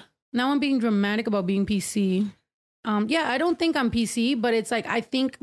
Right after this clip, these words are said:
I'm bothered enough by certain things that I'm, like,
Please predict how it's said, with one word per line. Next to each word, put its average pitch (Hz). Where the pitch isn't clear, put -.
I'm 226
bothered 226
enough 214
by 190
certain 190
things 185
that 185
I'm, 185
like, 180